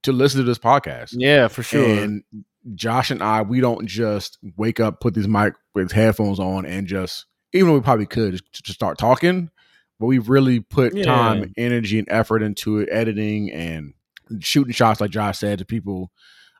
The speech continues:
Speaker 1: um, to try to get them on here, 'cause we know that you all wanna hear certain people. So we try to do those things that we can.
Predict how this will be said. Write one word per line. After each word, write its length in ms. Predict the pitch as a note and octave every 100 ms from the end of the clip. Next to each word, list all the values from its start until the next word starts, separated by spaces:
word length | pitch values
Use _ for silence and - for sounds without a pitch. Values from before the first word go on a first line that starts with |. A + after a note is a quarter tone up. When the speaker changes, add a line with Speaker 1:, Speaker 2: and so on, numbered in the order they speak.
| -
Speaker 1:
um, 400 | F#2 F#2 F2+ F2+
to 60 |
try 140 | F2+ G#2
to 60 |
get 100 | F#2+
them 160 | G#2 G#2+
on 80 | G#2+
here, 180 | A2 G#2
'cause 120 | G2
we 60 | A2+
know 280 | A#2 A2+ A#2+
that 100 | A#2
you 140 | A#2+
all 100 | A#2+
wanna 160 | C3 B2+
hear 140 | C#3
certain 220 | C3+ C#3
people. 240 | C3 D#3 -
So 140 | G#2
we 120 | G#2
try 200 | A2 A2+
to 60 | G#2+
do 120 | A2
those 200 | A2+ G#2+
things 200 | - A2
that 80 | G2+
we 60 | G2+
can. 400 | - G#2 G2+ F#2+